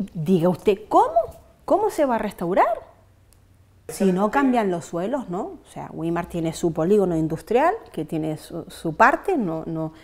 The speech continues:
no, nuestra gran parte que es el suelo rústico, y yo lo que digo es, "Oiga, pero déjeme usted, oye, y si yo quiero, eh,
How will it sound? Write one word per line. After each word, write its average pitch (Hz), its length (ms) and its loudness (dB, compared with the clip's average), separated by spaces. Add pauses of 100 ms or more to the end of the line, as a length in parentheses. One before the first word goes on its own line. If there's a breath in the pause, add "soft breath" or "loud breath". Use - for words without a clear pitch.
(200 loud breath)
no, 180 100 -6 (580 loud breath)
nuestra 175 400 -2
gran 190 260 2
parte 190 340 0
que 180 80 -2
es 185 100 0
el 180 80 -2
suelo 170 340 -4
rústico, 320 580 -2 (380 loud breath)
y 185 60 -8
yo 143 240 -8
lo 143 140 -8
que 160 120 -4
digo 190 300 0
es, 254 80 -4 (180)
"Oiga, - 360 -8 (100)
pero 160 220 -6
déjeme 180 340 -6
usted, 185 380 -4
oye, 262 280 -2 (240 loud breath)
y 190 120 -2
si 170 200 -4
yo 196 160 0
quiero, 220 380 0 (360 loud breath)
eh, 156 600 -2